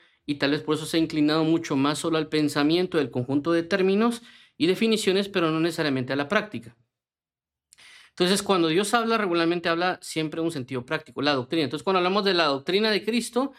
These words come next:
no estamos hablando solo de saberse la doctrina,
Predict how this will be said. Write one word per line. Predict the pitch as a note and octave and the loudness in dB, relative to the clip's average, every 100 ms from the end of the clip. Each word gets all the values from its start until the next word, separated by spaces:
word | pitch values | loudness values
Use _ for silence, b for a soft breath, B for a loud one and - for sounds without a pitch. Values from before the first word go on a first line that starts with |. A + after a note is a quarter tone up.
| B B B | B B B
no | E3+ | -2
estamos | E3+ G3+ G#3+ | 0 0 0
hablando | F3 F3+ F#3+ | 0 0 0
solo | G#3 G#3 | 0 0
de | G3 | 0
saberse | E3 C#3+ E3+ A#3+ C4 A#3 - F3+ | 0 0 2 0 0 -2 -4 -2
la | E3 | 0
doctrina, | D3 D3 E3+ F3 A#3 B3+ | -2 -4 -4 0 0 -2